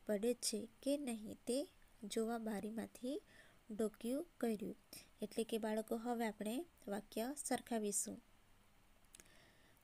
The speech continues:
બારણું ખુલતા કોણ આવ્યું છે તે જોવા દાદાએ રજાઈમાંથી ડોકિયું કર્યું. એવી રીતે બાળકો, તમારા પાઠ્યપુસ્તકમાં પેન્સિલ દ્વારા લખવાનું છે.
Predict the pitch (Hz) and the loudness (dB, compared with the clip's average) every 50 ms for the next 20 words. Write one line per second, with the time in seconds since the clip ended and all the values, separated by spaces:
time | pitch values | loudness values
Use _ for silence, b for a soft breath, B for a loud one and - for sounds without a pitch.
0 | - - 196 190 196 214 202 202 214 226 233 247 254 254 - - - 269 254 247 | -12 -8 -4 0 2 2 4 4 2 2 2 0 -2 -4 -2 4 6 6 6 6
1 | - - 233 233 247 269 285 - - - - 254 262 269 - - 226 220 214 208 | 2 0 -2 0 -2 -4 -6 -8 -14 -4 0 2 2 2 2 2 2 2 2 2
2 | 214 202 - - - 247 226 220 220 - - - 254 240 226 233 262 B B B | 0 0 0 0 0 2 0 0 -4 -2 2 4 4 4 4 2 -2 B B B
3 | B B B B B B B - 202 - - 240 220 214 220 220 226 262 277 - | B B B B B B B -12 -4 2 4 4 6 6 2 2 0 -2 -4 -6
4 | - 196 220 208 202 202 208 220 220 233 240 240 233 233 254 311 311 - - - | -2 0 2 2 2 2 2 2 2 4 4 2 2 2 0 0 -2 -6 -14 -20
5 | - - - - 226 220 214 208 196 - 226 220 220 233 240 254 254 254 - - | -20 -20 -8 -2 2 4 4 4 2 2 0 0 0 0 0 0 0 0 -2 -4
6 | - 220 226 285 330 294 - 220 214 208 - - - 214 220 247 294 - - - | -2 -2 0 0 -2 -2 0 0 0 0 0 -2 -2 0 0 0 0 -2 0 2
7 | 226 226 214 - 202 208 B B B B B B B - 208 202 226 254 254 240 | 2 2 2 0 -4 -6 B B B B B B B 0 0 2 2 0 0 0
8 | - 247 220 240 240 233 226 - 240 - 226 220 214 220 226 - 202 - - 214 | 0 -2 0 0 0 0 0 -2 -4 -6 -4 -6 -6 -8 -8 -10 -10 -8 -8 -6
9 | - 220 214 - - 214 208 - 220 214 233 254 262 - - 208 208 - - 214 | -4 -4 -4 -2 -4 -6 -8 -6 -4 -2 -2 -2 -2 -4 -6 -6 -4 -4 -6 -6
10 | 190 202 220 214 208 214 226 262 302 330 - - 214 214 202 202 - 202 196 214 | -6 -4 -4 -4 -2 -2 -2 -2 -2 -4 -2 -2 -2 -2 -2 -2 -4 -6 -4 -4
11 | 196 190 - - - 196 202 | -6 -6 -6 -6 -6 -6 -6